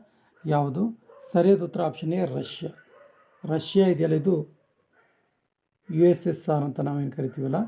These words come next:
ಇದು ಪ್ರಪಂಚದಲ್ಲಿ ಅತ್ಯಂತ ವಿಸ್ತಾರವಾದ ದೇಶವಾಗಿದೆ. ಪ್ರಪಂಚದಲ್ಲಿ ಅತ್ಯಂತ ದೊಡ್ಡ ಮರುಭೂಮಿ ಯಾವುದು ಕೇಳಿದ್ದಾರೆ. ಸರಿಯಾದ ಉತ್ತರ ಸಹರಾ ಮರುಭೂಮಿ ಇದೆಯಲ್ಲ,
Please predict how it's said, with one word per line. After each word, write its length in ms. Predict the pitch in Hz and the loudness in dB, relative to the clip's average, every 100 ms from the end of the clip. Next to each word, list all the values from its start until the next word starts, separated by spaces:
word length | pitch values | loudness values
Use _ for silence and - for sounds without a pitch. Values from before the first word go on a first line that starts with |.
| - - - - - - - _ - | -6 -20 -20 -20 -20 -20 -20 _ -2
ಇದು 160 | 175 226 | 2 4
ಪ್ರಪಂಚದಲ್ಲಿ 760 | - 156 180 185 190 170 170 | 2 0 0 0 2 2 4
ಅತ್ಯಂತ 460 | 175 - 170 165 151 233 - _ _ _ - | 2 0 -2 0 2 2 0 _ _ _ -2
ವಿಸ್ತಾರವಾದ 680 | 175 - 220 220 202 160 156 | -2 2 4 6 4 2 -2
ದೇಶವಾಗಿದೆ. 600 | 143 143 160 135 123 - _ - _ _ _ _ _ _ _ _ 494 _ _ _ _ _ _ _ _ _ _ _ _ - - | -6 -6 -6 -8 -10 -16 _ -20 _ _ _ _ _ _ _ _ _ _ _ _ _ _ _ _ _ _ _ _ _ -20 -8
ಪ್ರಪಂಚದಲ್ಲಿ 680 | - 190 240 233 226 208 202 | 0 2 6 6 6 6 6
ಅತ್ಯಂತ 380 | 180 - 196 185 | 4 2 0 0
ದೊಡ್ಡ 420 | 147 151 156 139 | -2 -2 -2 2
ಮರುಭೂಮಿ 600 | 202 160 151 156 170 160 | 2 2 0 -2 -2 0
ಯಾವುದು 260 | 147 135 135 | 0 -2 -4
ಕೇಳಿದ್ದಾರೆ. 560 | 143 131 131 170 220 - _ _ - | -4 -4 -2 -2 -4 -10 _ _ -6
ಸರಿಯಾದ 320 | - 165 170 160 | 0 4 4 2
ಉತ್ತರ 280 | 156 196 | 0 0
ಸಹರಾ 500 | 202 - 175 165 170 | 0 -4 -8 -2 0
ಮರುಭೂಮಿ 480 | 175 143 127 131 131 | 0 -2 -4 -4 -4
ಇದೆಯಲ್ಲ, 480 | 113 147 170 226 | -4 -4 -4 -4